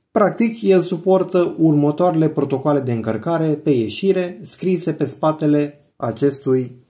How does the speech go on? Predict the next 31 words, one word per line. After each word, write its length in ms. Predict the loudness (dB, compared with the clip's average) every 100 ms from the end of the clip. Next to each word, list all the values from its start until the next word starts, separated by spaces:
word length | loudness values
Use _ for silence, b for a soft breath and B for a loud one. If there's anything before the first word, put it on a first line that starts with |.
| _
P 60 | -6
C 220 | -2 -4
B. 40 | -4 -12 _ -20 -4
Iar 280 | 2 2 2
de 100 | 2
aici, 320 | 2 0 -4
singurele 880 | -6 0 2 4 6 8 8 6 4
cu 200 | 2 -2
care 400 | 0 0 2 0
sunt 320 | -2 -4 -4
familiar 840 | 0 0 2 0 0 2 0 -2 -12
sunt 360 | 0 2 2
Quick 280 | 2 2 4
Charge 320 | 4 2 0 -12 -16 -16
doi 220 | 0 2 2
punct 200 | 0 2
zero 340 | 4 4 2
și 260 | 0 -2 0
Quick 240 | 0 2
Charge 320 | 2 2 -2 -12
trei 200 | 0 2
punct 180 | 2 0
zero, 300 | -2 -6 -10 -20 _ _ _ _
pe 140 | 2
care 180 | 4 6
le 120 | 6
voi 260 | 6 4 4
testa 440 | -2 0 0 0
puțin 380 | -2 -4 -2 -2
mai 160 | -2
târziu. 420 | -2 -4 -6 -10